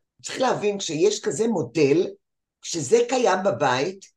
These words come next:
לא צריך אחר כך לדבר על חשיבות ההשכלה. זה היה ארבע שנים בחיי הילדים שלי, והילדים שלי משכילים ברמה, אוהבים גם ללמוד, מאיפה זה, גם אוהבים לקרוא, אבל זה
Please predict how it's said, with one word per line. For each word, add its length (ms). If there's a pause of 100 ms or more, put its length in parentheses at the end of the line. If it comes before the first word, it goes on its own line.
(480)
לא 260
צריך 340
אחר 260
כך 60
לדבר 260
על 160
חשיבות 420
ההשכלה. 500
זה 140
היה 140 (140)
ארבע 460
שנים 540 (840)
בחיי 260
הילדים 280
שלי, 200
והילדים 560
שלי 400 (140)
משכילים 720
ברמה, 220
אוהבים 480
גם 160
ללמוד, 420 (120)
מאיפה 480
זה, 100
גם 200
אוהבים 280
לקרוא, 360
אבל 180
זה 140